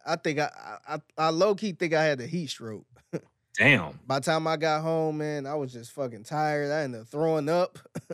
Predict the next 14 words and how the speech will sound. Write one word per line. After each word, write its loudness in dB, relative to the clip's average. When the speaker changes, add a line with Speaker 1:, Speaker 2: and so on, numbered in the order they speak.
Speaker 1:
<laughs> -20
Speaker 2:
Damn. 6
Speaker 1:
It 0
was -2
awful, 2
man. -4
<laughs> -4
It, -2
uh, 0
it -2
wa-, -4
it -4
was -6
terrible. -2